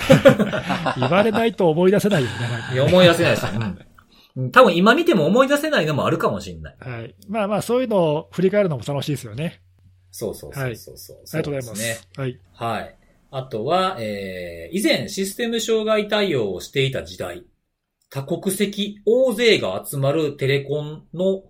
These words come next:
Speaker 2: での、えー、情報共有で、当時の上司たちの信頼感を生む、落ち着いて、えー、簡潔な、えー、これなんて読むんですかね。声音って書いてなんて読むのこれ。静音でいいのかな。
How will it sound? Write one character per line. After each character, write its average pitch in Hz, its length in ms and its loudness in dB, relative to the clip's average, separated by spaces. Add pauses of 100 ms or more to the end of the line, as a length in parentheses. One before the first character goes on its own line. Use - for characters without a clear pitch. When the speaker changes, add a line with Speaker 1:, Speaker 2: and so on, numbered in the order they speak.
(160)
Speaker 2:
で 208 140 4
の、 135 200 -2 (200)
え 113 180 -2
ー、 101 60 -6
情 156 140 2
報 160 140 0
共 156 220 2
有 117 140 -2
で、 165 180 2
当 240 220 0
時 170 80 -6
の 123 100 -6
上 190 220 2
司 - 80 -14
た 139 80 -2
ち 120 100 -10
の 101 80 -8
信 160 260 -10
頼 160 200 -2
感 107 180 -6
を 92 120 -10
生 151 120 -6
む、 190 320 -2
落 165 320 -6
ち - 0 -
着 254 340 -8
い - 40 -20
て、 240 280 2 (300)
え 127 300 -2
ー、 - 20 -16
簡 233 220 -2
潔 247 320 -10
な、 135 320 -6 (180)
え 80 880 -10
ー、 - 160 -20
こ 117 80 -6
れ 110 60 -6
な 101 100 -8
ん 127 60 -8
て 98 80 -12
読 82 40 -12
む 76 40 -16
ん 73 40 -16
で - 20 -18
す - 60 -20
か - 100 -18
ね。 - 180 -20 (360)
声 156 540 2
音 175 220 -2
っ 233 60 -6
て - 80 -4
書 82 100 -8
い 80 40 -10
て 85 60 -14
な 98 80 -8
ん 110 40 -8
て - 80 -10
読 78 60 -14
む - 60 -12
の 67 60 -16
こ 69 80 -18
れ。 65 80 -18 (720)
静 196 280 2
音 196 220 2
で 139 80 -2
い 101 40 -4
い - 20 -4
の 78 100 -8
か 69 80 -14
な。 67 120 -16